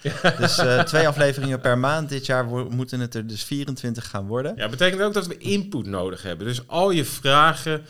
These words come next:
Speaker 1: eh, maar ook, eh, ideeën voor onderwerpen, dingen waar je meer van wilt, eh, te weten komen. Dingen die ervoor zorgen dat jij een betere hardloper wordt of,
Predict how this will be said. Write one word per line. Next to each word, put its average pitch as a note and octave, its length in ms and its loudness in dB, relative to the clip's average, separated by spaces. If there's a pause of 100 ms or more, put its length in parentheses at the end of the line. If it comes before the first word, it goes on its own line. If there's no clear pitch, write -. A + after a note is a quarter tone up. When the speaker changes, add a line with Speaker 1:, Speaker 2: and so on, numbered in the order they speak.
(380)
Speaker 1:
eh, A#2+ 340 2
maar A#2+ 180 -2
ook, D3+ 280 0
eh, - 340 -6
ideeën C3+ 480 2
voor A#2+ 180 -6
onderwerpen, C3+ 560 0
dingen C3 240 -2
waar B2 140 4
je A2+ 80 -2
meer C#3+ 360 0
van B2+ 180 -2
wilt, G#2+ 440 -6
eh, G#2+ 140 -6
te G2 200 -8
weten B2 320 -2
komen. C#3 420 2 (260)
Dingen G#2+ 200 -6
die G2+ 120 -6
ervoor G2+ 200 -6
zorgen A2 280 -4
dat G#2 120 -6
jij G2+ 340 -4
een E2+ 300 -10
betere B2+ 380 2
hardloper A2+ 640 0
wordt G#2 280 -4
of, - 200 -12